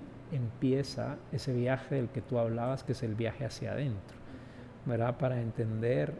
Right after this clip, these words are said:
a ese niño o a esa niña que está adentro. Y que necesitamos conocer, reconocer, abrazar, perdonar, ¿verdad?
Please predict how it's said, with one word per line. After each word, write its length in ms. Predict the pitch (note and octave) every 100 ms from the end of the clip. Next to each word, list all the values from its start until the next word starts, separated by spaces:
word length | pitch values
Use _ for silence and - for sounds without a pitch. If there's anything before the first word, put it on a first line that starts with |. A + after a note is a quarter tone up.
| -
a 160 | B2+ A#2+
ese 200 | A#2 B2+
niño 480 | C3 F3 C3 A#2 B2+
o 140 | A2+
a 80 | A2
esa 240 | G#2 A#2+
niña 500 | A#2+ C#3+ B2+ A2 B2 A#2+
que 60 |
está 300 | A2+ - G#2+
adentro. 440 | A#2+ A#2+ A#2 A2 B2 - - - - - - -
Y 140 | C#3 A#2+ -
que 600 | B2 A#2 A2+ G#2+ G#2+ G#2 A#2+
necesitamos 680 | A2 A2+ A2 A#2+ B2+ C3+
conocer, 680 | - C3+ G#2+ F#2 - E3 C#3+
reconocer, 920 | A#2+ B2+ - B2+ A2 G2 - D#3 D#3 C#3 A#2+
abrazar, 960 | A#2 C3 C3 A#2+ A2 F#2+ - D3 D3+ C3+ - - - - - - -
perdonar, 840 | D#3 C#3 B2 A#2+ A2 G#2+ B2+ D3+ A2+ - - - - - -
¿verdad? 440 | A#2+ A2+ A#2 C#3